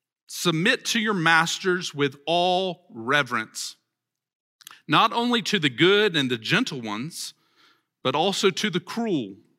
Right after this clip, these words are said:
For it brings favor if, because of the conscience of God, someone endures grief from suffering unjustly. For what credit is there if when you do wrong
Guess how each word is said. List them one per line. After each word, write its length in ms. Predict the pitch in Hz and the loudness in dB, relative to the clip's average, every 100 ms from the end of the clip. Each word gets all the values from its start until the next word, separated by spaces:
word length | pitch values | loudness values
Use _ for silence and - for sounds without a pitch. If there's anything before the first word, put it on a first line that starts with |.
| _ _ _ _ _ _ _ - | _ _ _ _ _ _ _ -4
For 180 | 147 165 | 0 2
it 140 | 156 | 2
brings 320 | 180 165 - | 0 0 -2
favor 520 | - 233 254 175 170 | 0 2 2 2 2
if, 320 | 143 160 156 - | 2 0 0 -4
because 640 | 143 - 175 214 233 190 | -4 -4 -4 0 0 -2
of 160 | 165 | -6
the 80 | 143 | -6
conscience 640 | - - 190 214 247 - - | -6 0 0 0 -6 -6 -6
of 220 | 165 131 | -6 -2
God, 560 | 151 143 95 92 104 113 _ _ _ _ _ _ _ | 0 2 -2 -6 -8 -14 _ _ _ _ _ _ _
someone 520 | - 185 190 196 190 | -4 0 0 0 0
endures 540 | 165 151 170 165 139 143 | 0 2 2 0 -2 -6
grief 640 | 123 165 202 202 - - - _ | -4 -2 -2 -6 -8 -14 -18 _
from 220 | - 131 | -4 -4
suffering 840 | - - - 180 - 127 117 117 117 | -4 -4 -2 -2 -4 -4 -2 -4 -6
unjustly. 840 | 117 110 123 127 - 98 95 98 _ _ _ _ _ _ _ _ _ _ _ _ - | -6 -2 -2 -2 -4 -6 -8 -8 _ _ _ _ _ _ _ _ _ _ _ _ -6
For 100 | 143 | -4
what 340 | 123 214 - | 0 -2 -2
credit 420 | - 220 226 226 | -2 0 2 2
is 180 | 190 160 | 2 0
there 340 | 160 156 156 160 | 2 4 4 2
if 280 | 139 135 | -2 -4
when 320 | 160 170 190 170 | -4 -4 -2 -4
you 120 | 165 | -6
do 280 | 127 160 151 | -4 -4 -4
wrong 640 | 123 160 160 113 107 110 | -4 -2 0 -2 -6 -10